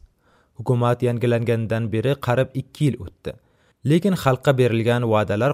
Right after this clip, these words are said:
qog'ozda qolib ketdi, deya shikoya qilgan fuqarolar. Siyosiy tahlilchi Muhammad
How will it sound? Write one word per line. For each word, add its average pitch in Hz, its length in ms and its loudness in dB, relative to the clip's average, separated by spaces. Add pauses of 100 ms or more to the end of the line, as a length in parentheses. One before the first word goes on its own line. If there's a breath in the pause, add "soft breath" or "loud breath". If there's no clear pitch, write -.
qog'ozda 113 480 0
qolib 117 280 -4
ketdi, 139 380 -4
deya 110 200 -2 (200)
shikoya 110 460 0
qilgan 107 400 -2
fuqarolar. 82 520 -8 (1300 soft breath)
Siyosiy 147 360 4
tahlilchi 123 460 2
Muhammad 117 420 0